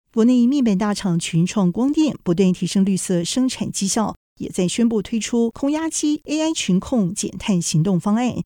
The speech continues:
以A I智慧技术布局，结合大数据、机器设备，投入绿色制程技术的开发，从源头设备，希望运用数位科技，精准掌握各环节能资源资讯，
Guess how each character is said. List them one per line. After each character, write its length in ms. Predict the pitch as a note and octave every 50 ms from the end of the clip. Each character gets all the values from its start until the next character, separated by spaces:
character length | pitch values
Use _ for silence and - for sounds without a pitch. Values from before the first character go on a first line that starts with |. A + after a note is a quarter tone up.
| _ _ -
以 180 | F#3+ D#3 E3+
A 140 | - - A3 - -
I 260 | C#4 C#4 C#4+ D4 D4+
智 200 | - - - D4
慧 140 | - C#4 A3+
技 140 | - A#3 G#3
术 140 | - A3
布 160 | G3 G#3+ A3 F#3
局， 400 | - - F3 E3 F3 F#3 G#3 - - - -
结 180 | - G3 F3+
合 120 | E3+ F3+ F#3
大 180 | - G3 F3
数 160 | F#3 - G3+ F#3
据、 280 | - - G3 F3+ -
机 200 | B3 - - A#3+
器 160 | - - A3+
设 180 | G3 - - F3
备， 320 | D3+ A3 A3 G#3 E3 - _ _ _ _
投 160 | - - F3 F3
入 160 | G3 G3 F#3+
绿 180 | G3+ C#4+ D#4+
色 180 | C4 - - G#3+
制 180 | F3 - A3 F#3+
程 340 | - - - D#3+ D#3 E3
技 120 | F#3+ - F#3
术 140 | - - -
的 80 | D3+
开 180 | - - G#3 G#3
发， 320 | - - A#3+ B3 B3 C4 - _ _ -
从 220 | - F#3 F#3 G#3+
源 200 | A3 F#3 F3+ G3+
头 140 | - G3+ F#3
设 220 | G3 - - A#3+
备， 300 | - G#3+ G3+ E3 F3 F3 - - - _ -
希 180 | - - C4+
望 140 | C4 B3 A3+
运 160 | A3+ A3+ G#3+
用 300 | G#3 G#3 F#3+ F3+ F3 F#3 G#3+
数 220 | - - - A#3 F#3+
位 160 | F3+ E3 C#3+
科 280 | - - - C#4 C4+
技， 320 | C4 - - A3+ F3 D#3+ - _ _ _
精 220 | - - F4 F#4
准 140 | - A#3 G#3
掌 200 | G3+ G#3 E3 D#3+ E3
握 200 | F#3 G3 G#3 F3
各 160 | - G3+ F3
环 260 | - - E3 E3 F#3
节 220 | - - E3+ D#3+
能 220 | F3 E3+ D#3+ E3+ F3
资 200 | - - D4+ C#4
源 260 | A#3 G3 E3+ E3+ F#3+
资 160 | F#3 - B3
讯， 280 | B3 - - D4 A3+